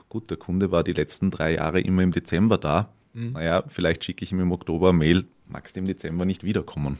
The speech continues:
Speaker 2: Ja, voll. Cool. Also schön rausautomatisieren. Markus,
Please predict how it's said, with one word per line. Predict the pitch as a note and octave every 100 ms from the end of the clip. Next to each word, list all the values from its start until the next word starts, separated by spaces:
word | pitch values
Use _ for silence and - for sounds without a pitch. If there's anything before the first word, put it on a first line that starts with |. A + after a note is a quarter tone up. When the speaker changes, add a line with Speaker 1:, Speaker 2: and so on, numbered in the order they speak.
| -
Speaker 2:
Ja, | G2+ - _
voll. | - - - _ _ _ _ - _ _
Cool. | - G#3 G2 _
Also | G2+ G#2+
schön | - B2 A#2
rausautomatisieren. | A#2 A2+ - B2 - B2+ B2+ A2+ C3+ D#3 D3 -
Markus, | - G#2+ - C3+ -